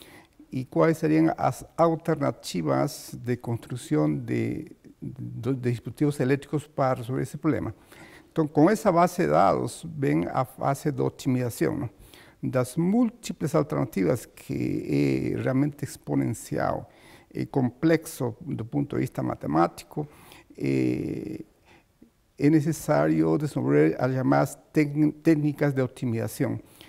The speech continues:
Una técnica de optimización, básicamente, es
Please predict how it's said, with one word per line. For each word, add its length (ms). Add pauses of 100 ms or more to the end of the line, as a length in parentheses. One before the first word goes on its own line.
(200)
Una 160
técnica 380
de 60
optimización, 580
básicamente, 1200
es 300